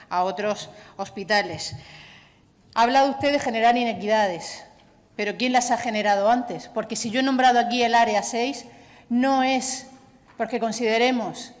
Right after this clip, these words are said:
que es innecesaria, es porque se ha generado una inequidad en el acceso a los servicios por parte de la Consejería de Servicios Murcianos de Salud, por parte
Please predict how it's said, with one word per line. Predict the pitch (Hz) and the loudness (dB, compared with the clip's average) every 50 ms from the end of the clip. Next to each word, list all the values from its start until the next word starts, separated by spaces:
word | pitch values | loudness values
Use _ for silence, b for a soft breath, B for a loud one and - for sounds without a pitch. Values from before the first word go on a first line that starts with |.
| - - - | -20 -12 -6
que | 247 233 | -4 -2
es | 233 233 240 | -2 -2 -4
innecesaria, | 233 220 214 208 - 214 202 - 233 214 208 185 175 156 147 B B B B B | -4 -4 -4 -4 -4 -6 -4 0 0 0 0 0 -4 -8 -10 B B B B B
es | B 262 | B -6
porque | - 294 269 - - 240 | -2 -2 -2 -2 -2 -2
se | - - - 254 247 | -2 0 2 2 2
ha | |
generado | 247 - - 226 208 202 202 214 214 208 202 185 165 151 B B B B B | 2 2 0 -2 0 2 2 4 4 4 4 2 -2 -6 B B B B B
una | B 226 233 233 220 | B -4 -2 0 0
inequidad | 214 208 196 190 160 185 190 208 202 - - - | -2 -2 -6 -6 -6 -4 -2 0 0 -2 -4 -8
en | - 180 | -8 -6
el | 180 185 | -4 -2
acceso | 180 180 180 - 254 254 254 - | -2 -2 0 0 0 0 0 0
a | 196 | -4
los | 185 180 - | -4 -4 -6
servicios | - 185 165 165 208 214 214 - 214 196 196 B B B B | -6 -8 -6 -6 -6 -6 -6 -6 -6 -6 -6 B B B B
por | - 202 185 - | -10 -10 -6 -2
parte | - 220 214 208 214 - 220 214 214 214 B B B B B B | 0 0 0 0 -2 -6 -6 -6 -6 -8 B B B B B B
de | - 180 214 220 220 220 | -8 -4 -2 0 0 0
la | 185 190 185 | 0 -2 -2
Consejería | 160 175 165 156 196 165 - 196 185 208 214 196 | -2 -4 -8 -8 -10 -8 -6 -6 -2 0 0 0
de | 180 170 | -2 -2
Servicios | - 190 196 214 208 226 214 | -4 -6 -6 -6 -6 -6 -6
Murcianos | 208 - - 208 202 202 | -6 -6 -6 -6 -4 -4
de | 196 190 | -6 -4
Salud, | - 214 190 202 196 | -4 -6 -6 -6 -6
por | - 220 214 214 | -6 -6 -6 0
parte | - 262 262 262 262 294 269 262 | 2 2 2 2 0 -4 -4 -6